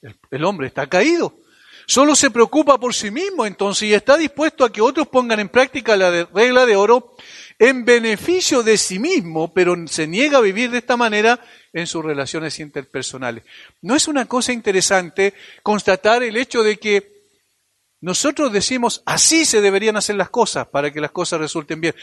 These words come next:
de esta manera, de esta forma", y cuando nosotros tenemos la posibilidad y el poder de hacerlo, hacemos todo lo contrario? En otras palabras, queremos que los demás hagan algo que me beneficie, pero la regla de oro dice todo lo contrario.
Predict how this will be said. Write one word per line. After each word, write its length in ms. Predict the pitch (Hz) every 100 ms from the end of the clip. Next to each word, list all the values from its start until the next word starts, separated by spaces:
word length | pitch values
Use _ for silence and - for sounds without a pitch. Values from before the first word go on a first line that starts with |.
| - -
de 260 | 208 330
esta 240 | 320 262 240
manera, 400 | 240 247 202 143
de 180 | 226
esta 220 | 311 294 277
forma", 400 | 311 208 160 -
y 100 | 139
cuando 260 | 147 139 135
nosotros 360 | 131 196 214
tenemos 360 | 165 156 208 196
la 80 | 165
posibilidad 440 | 143 - 143 170
y 100 | 170
el 100 | 139
poder 240 | - 131 165
de 80 |
hacerlo, 440 | 175 202 208 247 - _
hacemos 340 | 135 151 135
todo 140 | - 131
lo 80 | 135
contrario? 360 | 131 139 180 _ _ _ _ _ _ _ _ _ _ _ _ _ _ _ _ _ _ _
En 120 | 156 240
otras 220 | 302 320
palabras, 520 | 311 226 143 135 160 - - -
queremos 400 | - 214 339 359
que 140 | - 226
los 160 | 214
demás 360 | 190 202 302 -
hagan 340 | 247 320 269 254
algo 340 | 330 214 208
que 120 | 214
me 140 | 190 185
beneficie, 720 | 185 180 - 320 - 120 _ _ -
pero 120 | 165
la 120 | 151
regla 300 | 208 220 190
de 60 | 202
oro 180 | 220
dice 240 | 202 196 220
todo 200 | 214 226
lo 80 | 214
contrario. 440 | 220 311 277